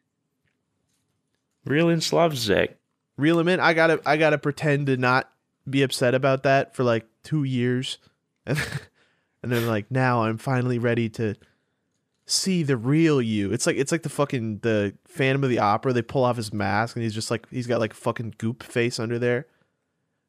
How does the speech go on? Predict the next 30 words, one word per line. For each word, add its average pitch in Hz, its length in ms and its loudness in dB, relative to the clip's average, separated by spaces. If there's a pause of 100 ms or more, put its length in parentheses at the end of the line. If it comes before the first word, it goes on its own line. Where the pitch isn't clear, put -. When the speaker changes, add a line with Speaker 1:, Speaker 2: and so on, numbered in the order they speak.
(200)
Speaker 1:
Mm. 90 320 -4 (100)
Speaker 2:
And, 127 360 -2
and 135 160 2 (120)
it's, 127 160 0
like, 127 120 -2
a 123 40 0
fifty-fifty 131 560 -4
chance 131 300 -2
you're 131 80 -2
like, 120 320 -2
"Oh, 226 340 -2 (800)
it's - 260 -2 (360)
beautiful." 262 1040 4
<laughs> - 40 2 (540)
Or, - 120 0 (460)
or - 260 2
they 165 220 4
just 151 180 -6
start 131 320 0
screaming 139 600 0
and 107 100 -6
they 113 140 0
gotta, 113 240 2
they 113 120 0
gotta 113 180 2
Speaker 1:
Right. 95 260 0
Speaker 2:
leave. 131 360 0
They 127 100 2
gotta 120 120 2
run 107 500 -2